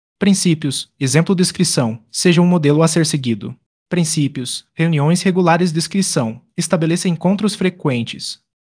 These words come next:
Princípios, feedback, descrição, peça opiniões para melhorias. Princípios, treinamento, descrição, ofereça oportunidades de aprendizado.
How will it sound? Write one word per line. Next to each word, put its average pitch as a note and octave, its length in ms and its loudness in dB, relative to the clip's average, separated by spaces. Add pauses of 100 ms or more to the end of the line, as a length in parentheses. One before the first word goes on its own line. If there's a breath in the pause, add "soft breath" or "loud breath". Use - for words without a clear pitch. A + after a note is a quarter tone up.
(120)
Princípios, D#3 680 -2 (120)
feedback, D3+ 420 0
descrição, E3 640 -2 (100)
peça D#3+ 240 0
opiniões D#3+ 400 0
para D3+ 240 0
melhorias. B2+ 720 -2 (300)
Princípios, F3 720 0
treinamento, F3 560 2
descrição, D3+ 680 -2 (100)
ofereça F3 440 0
oportunidades F3 680 2
de C#3+ 100 2
aprendizado. C#3 760 -2